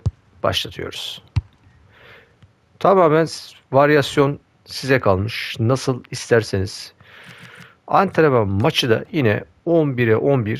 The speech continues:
seçtiğiniz takımın yirmi iki kişilik futbolcu kadrosuyla maç yapabiliyoruz. Gördüğünüz gibi hiçbir seyircinin olmadığı sisli puslu bir antrenman merkezinde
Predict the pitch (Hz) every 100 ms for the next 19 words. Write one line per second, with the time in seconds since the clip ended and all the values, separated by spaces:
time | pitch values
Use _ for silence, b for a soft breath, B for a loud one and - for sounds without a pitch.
0 | - - - 175 165 - 117 123 147 -
1 | 139 - 107 143 160 b b _ 123 131
2 | 135 139 - 160 123 - 117 - - -
3 | - 156 - 120 107 95 92 - 143 127
4 | 110 - 107 117 - _ _ - - 123
5 | 143 139 131 123 110 90 98 - - -
6 | - - 117 92 92 110 120 _ - -
7 | - 113 - - - - 107 104 95 101
8 | 104 - 117 113 120 95 90 104 B B
9 | B B B B B - - - - 120
10 | - 120 135 - 110 - 101 98 113 -
11 | 107 98 107 101 104 107 98 90 90 92
12 | 90 95 139